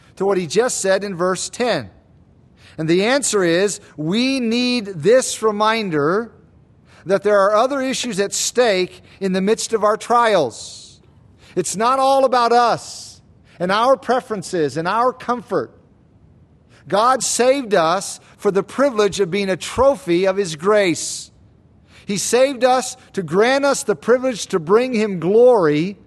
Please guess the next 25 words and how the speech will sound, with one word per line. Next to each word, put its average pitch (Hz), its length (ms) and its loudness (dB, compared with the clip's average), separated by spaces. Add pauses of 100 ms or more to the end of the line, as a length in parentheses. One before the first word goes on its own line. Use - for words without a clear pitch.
(320)
as 165 140 0
verse 196 260 2
eleven 208 340 2
says, 160 460 0 (200)
and 170 180 -4
that 240 280 0
should 208 260 0
matter 240 460 0
to 190 220 -4
every 240 420 0
Christian. - 560 -6 (1300)
That 208 160 -2
should 240 180 -4
be 233 120 0
important 226 500 2
to 170 80 4
us. 180 100 -4
In 156 80 -6
fact, 214 260 -2
it 220 120 -10
should 220 140 -4
be 240 120 -4
preeminent 262 920 0 (340)
to 170 240 0
us. - 640 -8